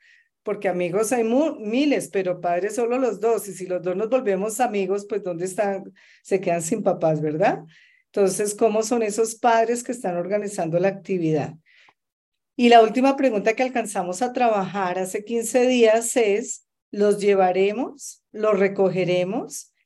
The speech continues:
¿Ya nos organizamos nosotros dos como papá y mamá y nosotros dos con los demás padres? Entonces es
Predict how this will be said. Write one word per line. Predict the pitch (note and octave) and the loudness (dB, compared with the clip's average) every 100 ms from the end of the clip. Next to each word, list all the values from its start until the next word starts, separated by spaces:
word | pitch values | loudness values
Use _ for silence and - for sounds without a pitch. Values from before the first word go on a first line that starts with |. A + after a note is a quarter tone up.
| - | -8
¿Ya | F3+ G#3+ | 4 6
nos | G3+ G#3 G#3 | 6 4 4
organizamos | A#3+ A#3+ A3+ G3 F#3+ - F#3+ F3+ F#3+ A#3+ - _ _ _ - | 4 6 4 4 0 0 0 0 -4 -6 -10 _ _ _ -6
nosotros | G#3 G#3 G3+ G3+ F#3+ F#3+ A3 | 2 4 4 4 2 2 2
dos | A3+ A3+ A3 | 4 4 4
como | A#3 A#3 | -2 0
papá | A#3+ G#3 F3+ | 0 0 -2
y | F3 | -2
mamá | F#3+ G#3+ G#3+ G#3+ A3 _ - | -2 -2 -2 -4 -6 _ -10
y | A#3 A3 | -6 -2
nosotros | G#3 F3+ - F#3+ F#3+ G#3 | 0 0 0 0 0 2
dos | A3 G#3 | 2 2
con | G3+ A3+ A3 | 0 0 2
los | A3 | 0
demás | F#3+ F#3 E3+ E3+ - | 0 -2 -4 -8 -4
padres? | G#3+ G#3 G#3 A#3 A4+ - - _ _ _ _ _ - | 0 2 2 -2 -6 -10 -18 _ _ _ _ _ -10
Entonces | A3 G3+ F#3+ A3 A#3+ | -6 -2 2 4 4
es | A#3+ | 2